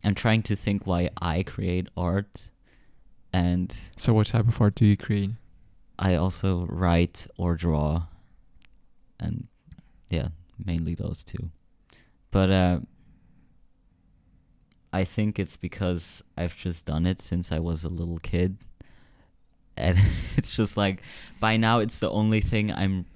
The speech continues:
Speaker 1: actually particularly good at. So
Speaker 2: <laughs>
Speaker 1: I'm
Speaker 2: So
Speaker 1: just
Speaker 2: sad.
Speaker 1: thinking, "Okay, might as well,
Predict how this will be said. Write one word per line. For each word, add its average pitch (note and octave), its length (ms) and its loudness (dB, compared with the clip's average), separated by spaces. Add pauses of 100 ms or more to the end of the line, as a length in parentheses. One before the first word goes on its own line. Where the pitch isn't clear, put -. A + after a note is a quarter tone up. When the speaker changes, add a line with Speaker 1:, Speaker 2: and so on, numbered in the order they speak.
(160)
Speaker 1:
actually G2+ 380 -2
particularly F2+ 1000 -2
good F#2 220 -2
at. - 420 -10 (540)
So F#2 640 4 (340)
Speaker 2:
<laughs> - 340 -14
Speaker 1:
I'm G2 140 2
Speaker 2:
So G#2+ 120 6
Speaker 1:
just G#2+ 180 4
Speaker 2:
sad. G#2+ 260 6
Speaker 1:
thinking, G#2 460 6
"Okay, G2+ 800 6 (120)
might G#2+ 360 4
as G#2 200 2
well, G2 220 6